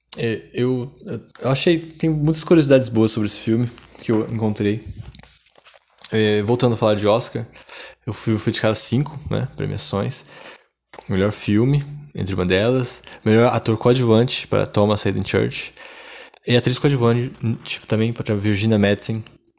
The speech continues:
Aliás, Virginia Madsen que, quando eu olhei, quando eu revi o filme e olhei no, no M D B dela,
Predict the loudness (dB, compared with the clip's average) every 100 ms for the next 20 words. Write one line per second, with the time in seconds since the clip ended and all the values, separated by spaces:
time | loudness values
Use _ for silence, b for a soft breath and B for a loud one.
0 | -20 -8 0 4 4 2 0 0 2 2
1 | 2 -2 0 0 0 -4 B B B B
2 | B _ _ -6 0 4 6 6 6 4
3 | 0 -18 -20 -20 _ -20 -14 0 4 6
4 | 6 6 4 4 6 6 6 6 6 6
5 | 2 2 -2 -2 -6 -12 B _ _ _
6 | _ -20 _ _ -8 -4 -2 -2 -2 0
7 | 2 2 0 -2 -12